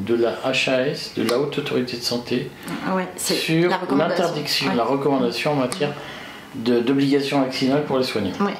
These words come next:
Speaker 2: alors, la, la H A S a rendu là, euh, cet après-midi son avis sur la, la vaccination obligatoire des soignants en disant qu'elle ne maintenait pas,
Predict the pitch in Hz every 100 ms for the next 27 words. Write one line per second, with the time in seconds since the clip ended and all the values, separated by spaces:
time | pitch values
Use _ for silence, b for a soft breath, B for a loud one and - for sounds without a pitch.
0 | - 196 190 - - - - 196 190 190
1 | 185 185 185 190 185 185 156 - - -
2 | - - - - 185 196 254 - 240 208
3 | 269 269 - - - 185 175 175 190 190
4 | 226 214 190 196 190 175 170 - 175 190
5 | - 196 196 180 180 220 214 208 196 196
6 | 214 208 - 214 208 185 B B B B
7 | B - 185 175 175 165 165 175 175 185
8 | 180 - 180 180 175 180 175 175 190 208
9 | 240 254 - 190 180 190 226 233 190 185
10 | 180 175 165 165 165 160 165 202 214 226
11 | 220 220 214 202